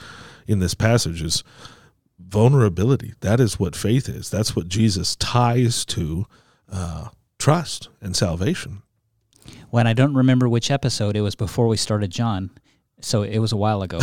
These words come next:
Speaker 2: But we did, <laughs> we did a whole, uh, show on prayer. You know, what is it? How do I
Speaker 1: Mm-hmm.
Speaker 2: pray? Is there a, a right way and a wrong way to pray? And one of the most poignant parts of that episode is when you talked about, as soon as I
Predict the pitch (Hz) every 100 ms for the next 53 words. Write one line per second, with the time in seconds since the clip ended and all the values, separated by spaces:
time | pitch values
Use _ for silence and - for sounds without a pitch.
0 | - 110 113 117 127 120 - 113 113 113
1 | 107 101 123 113 113 107 - - 101 90
2 | 95 _ _ - - 117 120 120 101 87
3 | - 135 123 76 - - 101 95 95 107
4 | 107 - 107 - 107 104 101 107 - 101
5 | 101 101 113 98 98 98 98 - 107 107
6 | 101 101 101 107 117 120 113 107 98 92
7 | 101 101 101 98 90 - 127 101 - -
8 | - - _ - 113 107 101 110 117 117
9 | 104 101 95 - - - - 113 - -
10 | - 135 139 120 - 127 123 - 98 95
11 | 104 131 - - 104 98 92 107 104 107
12 | 110 120 120 - 104 98 92 104 - -
13 | - - _ _ _ - 110 110 151 190
14 | 240 165 131 135 139